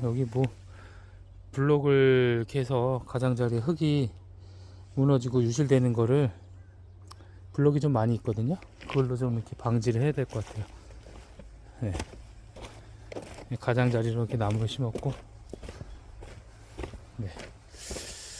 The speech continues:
빨리 이게 공사가 돼야 할 텐데, 이게. <laughs> 기다려야죠, 뭐. 기다림. 기다려야 됩니다. 기다리는 자에게는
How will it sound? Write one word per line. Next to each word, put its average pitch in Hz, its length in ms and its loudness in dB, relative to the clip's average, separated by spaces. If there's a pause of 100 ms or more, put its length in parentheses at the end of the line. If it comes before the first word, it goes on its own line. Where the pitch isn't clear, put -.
(320)
빨리 156 240 0
이게 139 300 4 (300)
공사가 135 420 0
돼야 120 300 0
할 123 100 -4
텐데, 117 360 -4
이게. 107 200 -4 (1200)
<laughs> - 1500 -10
기다려야죠, 113 640 4
뭐. 110 220 -4 (1160)
기다림. 120 420 4 (1300)
기다려야 131 600 10
됩니다. 123 480 6 (1200)
기다리는 123 800 2
자에게는 117 520 4